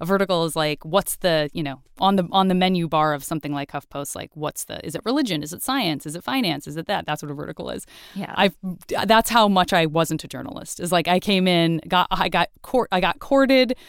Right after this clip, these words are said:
Speaker 1: headhunted, like, brought in, and I was like, "What's a vertical that everyone keeps talking about verticals? What can I expect of that?"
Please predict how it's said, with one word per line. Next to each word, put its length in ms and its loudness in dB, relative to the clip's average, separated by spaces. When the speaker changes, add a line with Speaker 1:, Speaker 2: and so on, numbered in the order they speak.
Speaker 1:
headhunted, 680 4
like, 380 2
brought 420 4
in, 340 2
and 80 0
I 60 2
was 100 0
like, 220 2
"What's 340 4
a 100 6
vertical 500 4
that 180 2
everyone 380 6
keeps 200 2
talking 400 4
about 280 4
verticals? 640 2
What 180 4
can 140 2
I 100 6
expect 380 0
of 80 -4
that?" 240 0